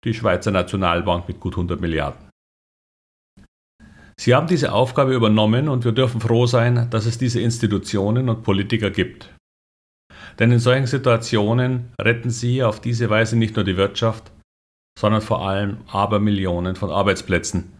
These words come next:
und damit viele Familien vor dem Ruin. Ich weiß, Politiker-Bashing, also diese Art von herabsetzender Kritik, wird gern gemacht. Doch ich hege höchsten Respekt für die Arbeitsleistung unserer Spitzenpolitiker,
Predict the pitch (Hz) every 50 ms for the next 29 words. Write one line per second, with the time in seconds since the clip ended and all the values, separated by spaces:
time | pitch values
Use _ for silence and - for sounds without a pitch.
0 | _ _ _ _ _ _ _ _ _ _ - 113 107 110 107 113 117 117 - -
1 | 135 131 131 123 123 120 107 107 110 104 98 101 104 107 107 104 - - - 113
2 | 101 101 98 98 101 101 98 92 90 82 73 76 76 - - - - _ _ -
3 | _ _ _ _ _ _ _ _ _ _ _ _ _ _ _ - _ _ _ _
4 | _ _ - - - - - - - _ _ - 107 101 107 120 110 98 95 -
5 | - - - - - - _ _ _ _ - 156 127 156 143 151 120 117 95 -
6 | - 92 92 95 - - 98 95 104 107 104 - - _ _ _ - - - 95
7 | 98 101 95 107 101 101 113 90 92 87 92 107 - - - 104 92 87 92 92
8 | 98 117 117 - - 107 - - - - 101 80 101 95 85 - 98 101 - -
9 | - - - 101 - - - 107 90 90 87 78 73 71 71 - - - - -
10 | _ _ _ _ _ _ _ _ _ _ _ _ _ - _ _ _ _ - 110
11 | 113 107 95 - 120 120 120 117 107 104 - - - - - _ _ _ _ _
12 | _ _ - 139 135 135 - - - - 120 113 104 - - - 117 120 117 -
13 | - - 104 - 64 92 92 110 107 104 - 107 101 101 101 - - 110 104 104
14 | - 98 - 107 101 92 - - - 120 - - - - 101 92 90 - 107 92
15 | 101 101 90